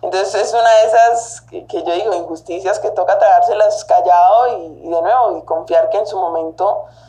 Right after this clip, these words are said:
por lo menos, si no se va a cuestionar la decisión ahí, el día que vuelva a tener esa oportunidad, la gente no dude el por qué.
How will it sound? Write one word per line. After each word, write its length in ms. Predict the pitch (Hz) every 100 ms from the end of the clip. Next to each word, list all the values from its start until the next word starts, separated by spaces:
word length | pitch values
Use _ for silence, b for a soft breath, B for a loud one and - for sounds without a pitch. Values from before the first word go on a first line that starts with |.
| B B B _ _ _ _ _ -
por 140 | 202
lo 120 | 202
menos, 580 | 196 202 226 - - - _
si 240 | - 196
no 140 | 190 185
se 80 |
va 80 | 226
a 80 | 240
cuestionar 420 | 247 - 180 175
la 120 | 208 214
decisión 360 | - - 170
ahí, 540 | 175 185 202 220 254 -
el 220 | 185 170
día 220 | 175 175
que 120 | -
vuelva 340 | 180 170 170 185
a 80 | 185
tener 240 | 175 165
esa 160 | 190 214
oportunidad, 640 | 196 185 185 170 170 170
la 100 | -
gente 340 | - 165 165 170
no 140 | 175
dude 240 | 175 175 180
el 80 | -
por 220 | - -
qué. 160 | -